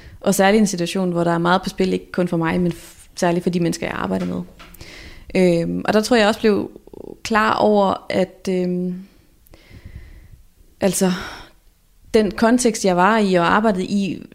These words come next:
øh, var en, en spændingsfyldt kontekst. Altså, der er, der har politik virkelig noget at sige.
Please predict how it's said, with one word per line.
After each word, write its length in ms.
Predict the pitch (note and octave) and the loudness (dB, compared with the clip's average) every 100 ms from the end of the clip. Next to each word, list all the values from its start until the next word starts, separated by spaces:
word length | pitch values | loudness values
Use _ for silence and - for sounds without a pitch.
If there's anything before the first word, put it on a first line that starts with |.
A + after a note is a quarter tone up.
| _ - | _ -4
øh, 100 | - - - - | -2 -4 -10 -12
var 380 | - F#3 F3+ G3 | -4 0 2 2
en, 480 | G3+ F#3+ G3 F#3+ - | 0 0 -4 -6 -2
en 100 | G#3 | -2
spændingsfyldt 520 | G3+ B3 C4+ B3 - | 2 2 2 0 -4
kontekst. 540 | A3 A3 G#3 G#3 - - | -4 -4 -6 -8 -14 -10
Altså, 200 | G3 G3 - - - | -6 -6 -8 -8 0
der 60 | |
er, 220 | G#3+ G#3+ G#3 - | 2 4 2 -2
der 60 | G#3+ | -2
har 120 | G#3+ | -2
politik 380 | G#3+ G#3+ - - | -2 -4 -2 -2
virkelig 200 | A3+ A3+ | 0 2
noget 100 | G#3+ | 0
at 60 | |
sige. 380 | G#3+ A#3+ A#3 A#3 | -2 -2 -2 -4